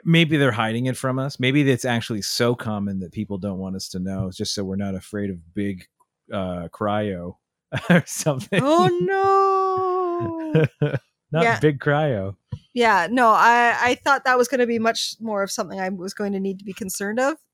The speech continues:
Speaker 2: growing up.
Speaker 1: Mm-hmm.
Speaker 2: But, uh, no, not even a little bit.
Speaker 1: Mm-hmm.
Speaker 2: Because it just kept happen-, like,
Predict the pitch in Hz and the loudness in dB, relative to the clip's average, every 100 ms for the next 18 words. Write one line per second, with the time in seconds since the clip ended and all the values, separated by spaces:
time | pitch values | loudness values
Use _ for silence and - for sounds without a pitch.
0 | _ 254 262 254 277 320 - 107 101 87 | _ -4 -4 -2 -4 -4 -6 -4 -4 -4
1 | 135 196 185 _ 202 190 185 202 269 370 | 0 0 0 _ 0 0 0 -4 -2 -2
2 | 285 185 185 196 208 208 208 214 226 247 | -2 -4 -4 -4 -8 -10 -10 -10 -6 -6
3 | - _ _ 110 95 90 104 95 82 - | -8 _ _ -12 -10 -8 -8 -8 -10 -20
4 | - - - 214 208 262 - 349 - 339 | -20 -12 -4 -4 -4 -10 -6 -8 -6 -10
5 | - 226 - 233 247 | -8 -8 -4 -2 -4